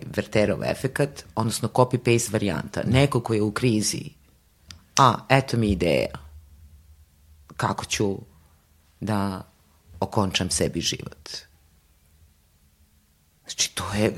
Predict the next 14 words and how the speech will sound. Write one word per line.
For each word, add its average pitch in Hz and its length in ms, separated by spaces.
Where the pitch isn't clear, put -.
znate - 360
li 101 100
vi, 110 300
mislim, 82 360
ono, 104 160
treba 101 420
konačno 92 440
da 107 100
neko 113 240
postane 110 420
svestan 107 440
koju 120 400
odgovornost 123 1040
ima. - 340